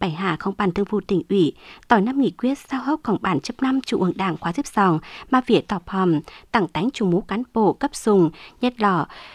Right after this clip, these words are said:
bưng cán bộ cấp kén. Bảo tinh không bản thường vụ tỉnh ủy, mà dự thảo bảo quan, mà củ muộn nghị quyết số sàn xếp sòng không bản chấp năm Đảng bộ tỉnh khóa xếp pét, mà việc nhau sùng cách luôn diệt việc, khu uẩn pa, khu Xuân Trinh không cấp ủy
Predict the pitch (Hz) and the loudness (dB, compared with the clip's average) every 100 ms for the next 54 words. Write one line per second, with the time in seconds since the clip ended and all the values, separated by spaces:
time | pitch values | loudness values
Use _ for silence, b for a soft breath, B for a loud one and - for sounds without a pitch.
0 | B - 247 254 - 226 - 220 196 - | B 2 4 2 -2 -6 -2 2 2 0
1 | 277 - 185 165 277 B B B - 220 | -6 -4 -2 0 0 B B B -2 0
2 | 175 277 285 208 175 185 170 180 196 175 | 2 0 2 0 -2 -4 -2 -4 -4 -4
3 | 185 - 202 165 - 262 - 196 202 180 | -4 -2 0 0 -2 -6 -2 -4 -4 -6
4 | - 170 - 247 254 254 - 254 254 - | -2 -2 -2 -2 0 -2 -2 -2 -2 0
5 | 175 175 185 - 208 170 269 - 240 - | 0 2 0 0 -2 0 -4 -2 -4 -2
6 | 160 254 - 208 165 185 - 185 - 254 | -4 -6 -2 0 0 -2 -2 -4 -4 -4
7 | 262 262 - 180 185 175 208 170 - 160 | -2 -4 -2 -4 -2 -4 0 0 0 -8
8 | 247 - 254 311 B B B B 254 247 | -10 -6 -4 -4 B B B B -2 2
9 | 190 226 247 - 185 - - 254 - - | 0 0 -4 0 0 0 -4 -4 -4 -10
10 | - 190 - - - 196 - 247 240 247 | -2 0 0 -2 0 0 -2 -4 -2 -2
11 | B B - 214 - 262 - 277 262 214 | B B -4 -2 0 -4 -2 -2 -2 -4
12 | 170 - 285 - 220 165 | -4 -4 -6 -2 0 0